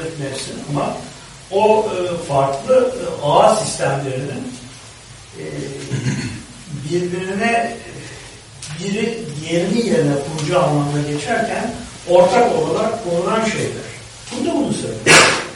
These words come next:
O işte appendix'te falan o exemplarını falan hani a priori kavramını kullanmadan kaçınarak ondan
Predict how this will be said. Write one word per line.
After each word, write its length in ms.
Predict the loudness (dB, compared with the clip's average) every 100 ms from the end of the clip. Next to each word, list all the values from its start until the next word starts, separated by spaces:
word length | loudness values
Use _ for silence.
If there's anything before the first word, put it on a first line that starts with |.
| -16 -18 -18 -2
O 280 | 2 2 0 -10 -14 -14
işte 200 | -8 -6
appendix'te 580 | -2 0 0 -2 -4 -4
falan 240 | -4 -4 -4
o 160 | -4 -4
exemplarını 640 | -2 -2 -2 -2 -2 -2 0
falan 220 | 2 2 2 -2 -6 -8 -8 -8 -10 -12 -8
hani 140 | -2 2
a 220 | 4 4
priori 280 | 4 6 8
kavramını 560 | 8 8 6 2 -2
kullanmadan 580 | 0 0 0 0 0 0 -4 -8 -12 -16 -18 -18 -18 -2
kaçınarak 460 | 2 4 4 6 6
ondan 480 | 2 -2 -4 -4 -4